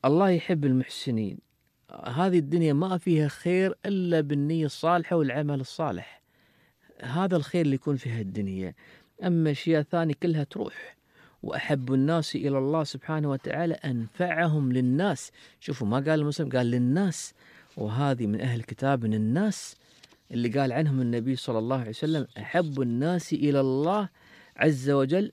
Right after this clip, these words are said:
أنفعهم للناس، وأحب الأعمال إلى الله سرور تدخله على مسلم، أو تكشف عنه كربة، أو تقضي عنه دينا، أو تطرد عنه جوعا. ولئن أمشي مع أخ لي في حاجة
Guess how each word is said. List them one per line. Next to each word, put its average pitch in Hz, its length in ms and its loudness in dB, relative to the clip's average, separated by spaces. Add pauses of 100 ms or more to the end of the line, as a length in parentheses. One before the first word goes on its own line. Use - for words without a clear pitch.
أنفعهم 185 800 2
للناس، 185 640 2 (560)
وأحب 156 560 -2
الأعمال 143 640 2
إلى 147 240 2
الله 151 500 0 (120)
سرور 165 640 0
تدخله 139 600 -2
على 147 280 0
مسلم، 165 480 0 (540)
أو 101 100 0
تكشف 127 420 -8
عنه 139 320 0
كربة، 165 460 2 (500)
أو 95 60 -4
تقضي 120 340 -4
عنه 135 280 2
دينا، 165 500 4 (440)
أو 101 60 -12
تطرد 110 420 -6
عنه 131 280 2
جوعا. 156 640 2 (440)
ولئن 123 680 0
أمشي 135 320 -2
مع 107 260 -2 (120)
أخ 123 180 -6
لي 117 340 -2
في 104 200 -6
حاجة 151 420 -4